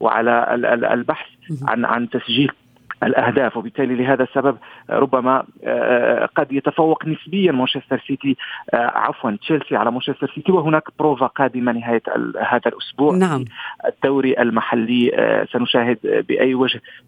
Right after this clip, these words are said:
Speaker 1: سيظهر ال-، الفريقان.
Speaker 2: الفريقان. كابتن مجدي، كثيرا يعني ما نقول بأنه لاعب واحد فقط يعني قد يعمل كفريق بأم-، بأكمله، أو يملك لاعب واحد التأثير الأكبر في الفريق، ولكن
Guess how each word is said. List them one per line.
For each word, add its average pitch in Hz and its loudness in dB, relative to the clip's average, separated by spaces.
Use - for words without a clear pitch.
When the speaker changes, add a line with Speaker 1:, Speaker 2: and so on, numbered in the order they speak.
Speaker 1:
سيظهر 123 0
ال-، 110 0
الفريقان. 113 -2
Speaker 2:
الفريقان. 147 -8
كابتن 285 6
مجدي، 262 8
كثيرا 214 6
يعني 180 4
ما 202 6
نقول 208 4
بأنه 175 4
لاعب 208 4
واحد 147 -4
فقط 240 -2
يعني 113 -10
قد 233 2
يعمل 233 6
كفريق 226 2
بأم-، 165 -2
بأكمله، 147 0
أو 196 4
يملك 196 4
لاعب 170 2
واحد 196 -2
التأثير 233 4
الأكبر 220 2
في - -2
الفريق، 131 -6
ولكن 214 2